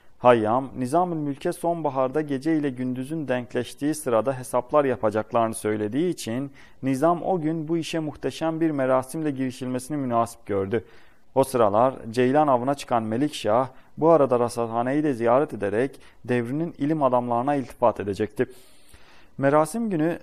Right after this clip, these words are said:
rasathane baştan başa süslenmişti. Yeni bahçenin her tarafına hallar serilmiş ve her ağacın altına şekerleme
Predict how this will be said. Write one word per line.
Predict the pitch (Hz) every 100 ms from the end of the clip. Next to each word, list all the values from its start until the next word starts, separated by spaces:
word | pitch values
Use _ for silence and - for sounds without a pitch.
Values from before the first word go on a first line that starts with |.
| 127
rasathane | 135 139 135 139 175
baştan | 156 139 - 175 160
başa | 143 151
süslenmişti. | - - 123 113 104 - 107 - - - -
Yeni | 123 143
bahçenin | 135 113 123 131
her | 135 143
tarafına | 123 117 113 110 107
hallar | 117 127 139
serilmiş | - 110 107 107 139 147 -
ve | 120
her | 127 160
ağacın | 151 127 117 147
altına | 131 117 113 135
şekerleme | - 120 - 113 110 98 95 123